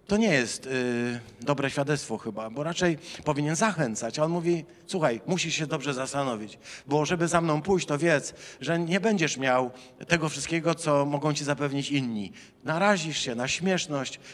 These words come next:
będziesz miał kłopoty, chcesz mieć kłopoty? Człowieku, idź do domu, odpocznij, przemyśl". Mi się podoba w Chrystusie. Jest szczery, jest autentyczny, nikogo nie naciąga, nie obiecuje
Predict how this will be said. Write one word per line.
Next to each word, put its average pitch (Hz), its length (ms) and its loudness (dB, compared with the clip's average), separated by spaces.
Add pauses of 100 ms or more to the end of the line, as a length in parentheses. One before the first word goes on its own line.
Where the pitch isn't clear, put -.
(160)
będziesz 185 400 0
miał 151 160 4
kłopoty, 143 640 0 (180)
chcesz - 520 -2
mieć 175 220 -2
kłopoty? 156 580 0 (240)
Człowieku, 170 520 -4 (640)
idź 247 180 -4
do 143 100 -4
domu, 123 500 0
odpocznij, 123 600 -4
przemyśl". 117 560 -6 (1120)
Mi 147 80 -2
się 156 140 -2
podoba 170 360 -2
w - 80 -14
Chrystusie. 113 480 -10 (800)
Jest 165 240 -2
szczery, 156 360 0
jest 123 140 -6
autentyczny, 147 640 -4
nikogo 160 340 -2
nie 175 100 -2
naciąga, 120 580 -4 (540)
nie 180 120 2
obiecuje 175 540 2